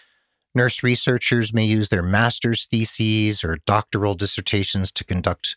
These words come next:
literature reviews, create novel studies that break new ground,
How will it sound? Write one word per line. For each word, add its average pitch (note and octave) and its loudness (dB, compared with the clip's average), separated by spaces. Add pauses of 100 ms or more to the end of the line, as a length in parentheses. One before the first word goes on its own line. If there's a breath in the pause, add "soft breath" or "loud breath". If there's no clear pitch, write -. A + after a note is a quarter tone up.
(520 loud breath)
literature C#3+ 2
reviews, A#2 2 (220)
create A2 2
novel G2 2
studies A2+ 2
that - -6
break F#2+ -2
new D#2+ -4
ground, C#3+ 0